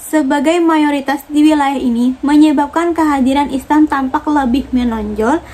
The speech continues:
dibanding kepercayaan keharingan yang dianut oleh masyarakat Dayak. Keyakinan Islam Banjar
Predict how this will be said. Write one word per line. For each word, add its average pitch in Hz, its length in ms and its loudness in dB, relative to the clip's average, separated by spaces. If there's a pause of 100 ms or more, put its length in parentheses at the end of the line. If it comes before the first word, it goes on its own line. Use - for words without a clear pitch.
(260)
dibanding 277 640 2
kepercayaan 294 560 -2
keharingan 277 580 0
yang 285 300 0
dianut 269 400 0
oleh 294 160 2
masyarakat 254 680 -2 (100)
Dayak. 214 340 -6 (1120)
Keyakinan 320 880 2
Islam 269 480 0
Banjar 247 480 -2